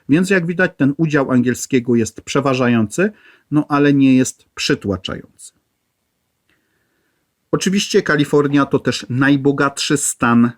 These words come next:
Stanów Zjednoczonych, którego P K B wynosi około trzech i pół biliona dolarów,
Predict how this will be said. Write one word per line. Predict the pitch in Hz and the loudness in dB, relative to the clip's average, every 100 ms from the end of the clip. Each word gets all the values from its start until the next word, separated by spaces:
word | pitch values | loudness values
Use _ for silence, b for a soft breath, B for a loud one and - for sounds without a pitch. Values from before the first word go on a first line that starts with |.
| _ _ | _ _
Stanów | - - 139 127 123 | -10 -4 0 2 2
Zjednoczonych, | 123 113 113 - 110 131 - _ _ _ _ _ - | 2 2 0 0 0 0 -2 _ _ _ _ _ -20
którego | - 139 139 131 131 | -4 0 2 2 -2
P | - | -2
K | 131 143 | -2 -2
B | 135 143 147 143 - | 0 2 2 -2 -6
wynosi | 123 135 135 131 - - | -2 2 2 0 -6 -8
około | - 143 135 | 0 2 2
trzech | - - 165 147 - | 0 -2 -2 -2 -6
i | 147 | -8
pół | - 143 135 | 0 2 2
biliona | 131 127 131 131 120 | -2 0 4 4 4
dolarów, | 117 110 107 143 - | 2 2 0 -2 -6